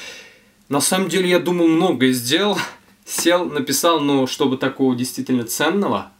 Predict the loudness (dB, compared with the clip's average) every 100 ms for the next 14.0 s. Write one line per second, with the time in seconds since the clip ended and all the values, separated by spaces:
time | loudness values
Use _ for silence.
0 | _ -6 -6 -2 -4 -4 -8 _ _ _
1 | _ -2 2 2 2 0 0 0 0 0
2 | -4 -14 _ _ _ -12 -10 -4 -4 -2
3 | 0 0 -2 -8 _ _ _ -8 -2 -2
4 | -2 -4 0 0 -2 -14 -20 -20 -20 -4
5 | -4 -4 _ -4 -4 0 0 0 0 0
6 | 0 -2 -4 -2 -2 -4 -6 -6 -4 -2
7 | -2 -2 -18 _ _ _ _ -8 -6 -2
8 | 0 2 2 2 2 0 -4 -6 -4 -4
9 | -4 -4 -2 -2 0 2 2 2 0 0
10 | -2 -4 -4 -10 -20 -20 -20 -20 _ 0
11 | 2 2 0 2 4 4 0 0 0 2
12 | 2 2 2 2 2 0 0 0 2 2
13 | 0 0 -2 0 -2 -2 0 -2 -2 -8